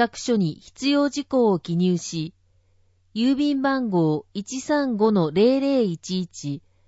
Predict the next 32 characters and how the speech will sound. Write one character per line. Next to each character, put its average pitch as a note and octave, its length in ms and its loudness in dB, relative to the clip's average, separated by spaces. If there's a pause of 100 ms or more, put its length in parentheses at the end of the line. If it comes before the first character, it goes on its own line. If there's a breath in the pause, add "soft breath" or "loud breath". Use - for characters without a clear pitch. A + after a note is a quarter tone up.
(240)
扇 C4 380 0
橋 B3 440 -4
三 C4+ 340 -4
の C#4+ 120 -2
二 C#4 200 -4
十 B3 220 0
二 G3+ 160 2
の F3 160 2
二、 D#3+ 260 -2 (500)
人 B3+ 260 -4
権 C#4+ 220 -2
推 C4+ 280 -6
進 B3 320 -6
課 G#3+ 320 -4 (260)
男 C4+ 220 0
女 A#3 140 -2
共 B3+ 260 2
同 C4 240 4
参 A#3+ 260 -4
画 A#3+ 120 -4
係、 G3+ 600 -4 (600)
男 C4 240 0
女 A#3+ 100 0
共 A#3 260 4
同 B3 220 4
参 B3 240 -4
画 B3 140 -4
推 A#3+ 320 -6
進 A#3+ 260 -6
セ A#3 220 -2
ン G#3 80 -6
タ D3+ 400 -4